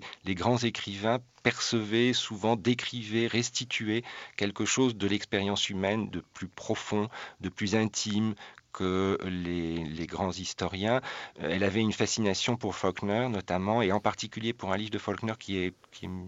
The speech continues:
mal connu et qui a toujours été mal reçu en France, euh, qui s'appelle en français Parabole, qui est un livre sur la guerre de quatorze. Et, euh, elle disait, il y a dans ce livre-là, euh, plus que dans tous les livres d'histoire qui ont écrit, euh, qui ont été écrits sur ce,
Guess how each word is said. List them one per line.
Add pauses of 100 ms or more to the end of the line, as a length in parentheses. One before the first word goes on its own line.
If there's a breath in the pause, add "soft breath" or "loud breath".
(160)
mal
connu
et
qui
a
toujours
été
mal
reçu
en
France, (460 loud breath)
euh, (140)
qui
s'appelle
en
français
Parabole,
qui
est
un
livre
sur
la
guerre
de
quatorze. (480 loud breath)
Et,
euh,
elle
disait,
il
y
a (140)
dans
ce
livre-là, (380 loud breath)
euh, (100)
plus
que
dans
tous
les
livres
d'histoire (220 loud breath)
qui
ont
écrit, (100)
euh,
qui
ont
été
écrits
sur
ce,